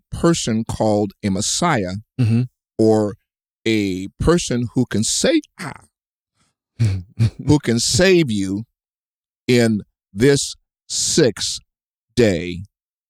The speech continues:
Speaker 1: that belongs to the Most High.
Speaker 2: Which is, uh, you know what? It's a very interesting pull. Even the title of the book, you even say, "In the defense of the Messiah," and you explain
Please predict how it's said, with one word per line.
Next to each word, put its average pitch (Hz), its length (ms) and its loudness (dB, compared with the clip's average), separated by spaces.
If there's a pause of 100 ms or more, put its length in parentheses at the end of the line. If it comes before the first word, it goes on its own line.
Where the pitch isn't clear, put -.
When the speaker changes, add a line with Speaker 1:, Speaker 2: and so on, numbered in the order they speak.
(140)
Speaker 1:
that 95 140 -2
belongs 90 400 2
to 95 80 -2
the 90 60 0
Most 85 260 -4
High. 80 200 -12 (540)
Speaker 2:
Which 143 240 0
is, 131 280 0
uh, 107 100 0
you 139 140 2
know 139 200 4
what? 143 240 2
It's 135 200 -6
a 131 80 -6
very 135 540 0
interesting 127 680 -6
pull. 113 380 0 (280)
Even 139 320 2
the 123 120 2
title 131 540 0
of 113 180 -6
the 113 100 -2
book, 110 220 -2 (120)
you 117 140 0
even 110 240 0
say, 113 340 0 (360)
"In 117 120 -4
the 113 80 -2
defense 113 420 -2
of 110 140 -4
the 110 100 -2
Messiah," 110 580 0
and 117 180 -2
you 127 220 4
explain 127 1080 0